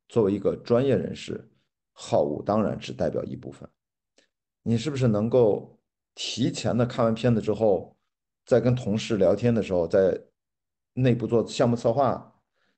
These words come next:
在给发行宣传意见的时候，你能够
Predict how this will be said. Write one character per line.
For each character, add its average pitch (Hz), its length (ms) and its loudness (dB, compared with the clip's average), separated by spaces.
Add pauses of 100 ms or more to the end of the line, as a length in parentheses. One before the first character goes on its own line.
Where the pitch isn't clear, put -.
(120)
在 110 160 4
给 95 140 2
发 113 200 0
行 113 140 2
宣 123 180 0
传 120 160 0
意 175 140 -2
见 120 180 0
的 87 60 -2
时 95 140 -8
候， 87 420 -2 (380)
你 110 120 -2
能 110 200 2
够 131 520 2